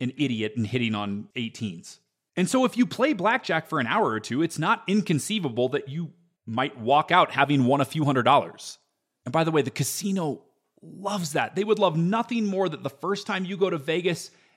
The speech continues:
and you're twenty-one years old and you're there for a weekend, they want you to win because it'll keep you coming back.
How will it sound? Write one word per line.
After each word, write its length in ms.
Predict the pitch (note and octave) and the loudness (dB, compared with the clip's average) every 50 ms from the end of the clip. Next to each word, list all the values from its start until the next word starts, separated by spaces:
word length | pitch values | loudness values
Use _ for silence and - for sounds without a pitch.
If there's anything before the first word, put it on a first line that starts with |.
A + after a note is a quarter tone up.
| _ - | _ -4
and 140 | - F3 F3 | -2 0 2
you're 80 | A3 | 0
twenty-one 440 | - - G#3+ G#3+ G#3 G#3 G3 G3+ G3 | 0 0 -2 -2 -2 0 0 0 0
years 180 | G3 G3 F3+ F3 | 2 2 2 2
old 180 | G3 G3 F3+ | 2 2 2
and 80 | D#3 D#3 | 2 2
you're 120 | G3 A#3 | 2 2
there 160 | A3+ A3+ A3 G#3 | 4 2 2 2
for 140 | G#3+ G#3 | 2 2
a 60 | G3 F3+ | 2 2
weekend, 400 | F3 G#3+ G3+ F#3 A3 G#3 F#3+ G3 | 0 -2 0 0 0 2 4 4
they 160 | A3+ A#3 F#3 | 4 4 2
want 420 | C#3 B2 A#2 A2+ B2 D3+ D#3 - | 0 -2 0 2 2 2 2 2
you 100 | B2+ A#2 | 0 -2
to 60 | G#2 | -2
win 280 | F#2+ F#2 F#2 F2 F2+ - _ _ _ _ _ _ _ _ | -2 -4 -6 -10 -12 -16 _ _ _ _ _ _ _ _
because 240 | - A#2+ A2+ D3 A#2 | -12 -10 -8 -8 -8
it'll 120 | A#2 G2 F#2 | -8 -10 -12
keep 300 | - - - D#3+ C#3 A#2 | -10 -6 -4 -4 -4 -2
you 120 | B2+ B2 | -4 -4
coming 260 | A#2 - B2+ A2+ A2 G#2 | -4 -4 -4 -4 -2 -4
back. 320 | F#2+ F2 E2 - - | -4 -6 -8 -10 -18